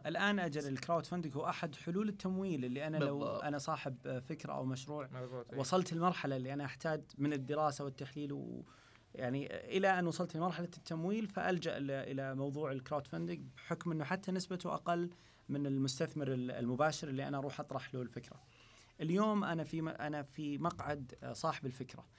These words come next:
Speaker 1: لو أنا في مقعد الشخص اللي حي-، حيدعم فكرة، آه، انتشرت، آه، أو أعلن عنها عن طريق هذه الوسائل،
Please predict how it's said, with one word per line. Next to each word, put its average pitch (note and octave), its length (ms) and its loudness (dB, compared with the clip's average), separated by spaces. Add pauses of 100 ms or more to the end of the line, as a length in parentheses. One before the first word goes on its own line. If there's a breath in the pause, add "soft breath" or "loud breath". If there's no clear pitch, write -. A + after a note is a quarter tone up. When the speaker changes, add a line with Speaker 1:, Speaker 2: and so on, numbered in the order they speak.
(200 loud breath)
Speaker 1:
لو D3+ 160 0
أنا G#3+ 180 2
في G3 140 0
مقعد F3 340 0
الشخص - 420 -4
اللي B2 140 -2
حي-، D#3 360 -2
حيدعم D#3+ 460 2
فكرة، D3+ 440 -4 (360 soft breath)
آه، B2+ 840 -4
انتشرت، D3+ 680 -2
آه، B2+ 320 -6
أو C#3 300 -2
أعلن D3 260 -2
عنها D#3 360 -2
عن E3+ 200 0
طريق E3+ 360 -2
هذه C#3+ 180 2
الوسائل، A#2+ 400 -6